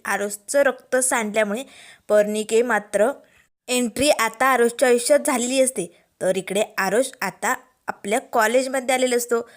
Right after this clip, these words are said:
त्याच वेळेस आता कॉलेजमधले मुलं आता त्याला कविता म्हणण्यासाठी आग्रह करू लागतात. आरोज मात्र आता मुलांचा हट्ट पूर्ण करण्यासाठी कविता म्हणू लागतो. आता आरोजने इथे मस्त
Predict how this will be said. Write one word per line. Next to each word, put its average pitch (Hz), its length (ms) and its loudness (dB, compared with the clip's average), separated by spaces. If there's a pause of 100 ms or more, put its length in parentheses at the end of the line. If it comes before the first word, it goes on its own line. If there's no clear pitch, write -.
(260)
त्याच 311 380 2
वेळेस 254 300 0
आता 208 260 -2
कॉलेजमधले 233 720 0
मुलं 233 300 -2
आता 240 220 -2
त्याला 233 280 -2 (120)
कविता 262 340 0
म्हणण्यासाठी 247 640 -2 (100)
आग्रह 220 340 0
करू 226 200 0
लागतात. 208 320 -4 (480)
आरोज 196 380 -2
मात्र 220 300 -2 (120)
आता 202 320 -2 (340)
मुलांचा 226 420 0
हट्ट 294 360 -2
पूर्ण 285 340 0
करण्यासाठी 277 600 -2
कविता 262 440 0
म्हणू 285 240 -2
लागतो. 277 420 -4 (300)
आता 185 240 -6
आरोजने 196 600 -4
इथे 214 180 -2
मस्त 226 580 -4